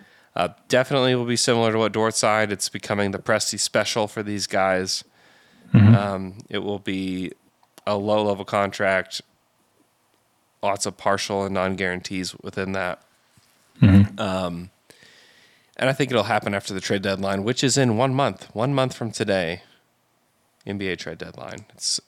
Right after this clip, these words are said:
Speaker 1: uh, February tenth. It's a Thursday. So, uh, get ready for that. I would guess the Thunder will make some moves. The Thunder still have a ton of cap space. They have to get to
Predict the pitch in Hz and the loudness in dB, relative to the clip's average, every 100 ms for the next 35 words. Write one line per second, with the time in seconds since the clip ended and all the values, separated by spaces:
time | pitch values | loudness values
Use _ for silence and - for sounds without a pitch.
0 | _ _ 98 82 - 110 107 101 - 82 | _ _ -2 0 0 -4 -2 -4 -4 -6
1 | 80 - - _ _ _ _ _ _ - | -8 -12 -20 _ _ _ _ _ _ -18
2 | - 82 78 73 - 60 58 - - 78 | -12 -10 -8 -8 -8 -8 -8 -8 -6 -4
3 | 73 - _ _ _ _ - - - _ | -6 -12 _ _ _ _ -20 -20 -20 _
4 | - 98 104 90 131 127 110 110 98 113 | -4 -2 -2 0 2 2 0 -4 0 2
5 | 135 - - _ _ _ _ _ 107 107 | 2 0 -8 _ _ _ _ _ 0 2
6 | 104 104 104 - _ 110 104 101 113 113 | 4 2 0 -8 _ -6 -6 0 0 2
7 | - 110 110 104 101 104 101 - 101 98 | -2 -2 -2 0 -2 -2 -2 -4 -2 -2
8 | 104 120 - - - 110 101 101 - 101 | -4 -4 -4 -6 -6 -6 -6 -4 -4 -2
9 | 98 95 - - 104 95 - 107 101 - | -2 -4 -8 -6 -4 -4 -4 -2 -2 -2
10 | 107 101 - 95 117 117 104 110 - - | -2 -2 -2 -2 -2 -4 -4 -6 -6 -4
11 | 110 107 104 | -2 -2 -6